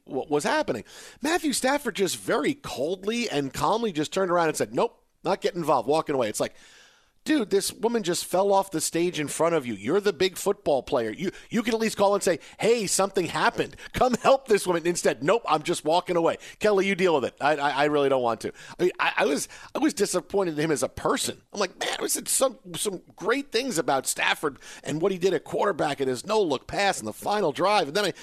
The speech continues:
I see that and I go, "Dude, you just walk away?" I mean, your first reaction, i-, or even to stare over to the, the, the top of the stage and just go,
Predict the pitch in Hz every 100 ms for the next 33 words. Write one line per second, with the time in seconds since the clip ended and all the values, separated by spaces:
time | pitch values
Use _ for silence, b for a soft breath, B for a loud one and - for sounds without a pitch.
0 | B 165 156 - 180 226 - 156 135 123
1 | B B B B _ _ _ 180 170 131
2 | 175 - 117 151 - 127 107 120 170 160
3 | 165 147 165 - 208 214 160 151 175 -
4 | 208 170 190 180 196 254 208 156 - 202
5 | 202 190 160 156 - 156 _ - 139 -
6 | 185 196 143 131 170 214 160 135 - 139
7 | 110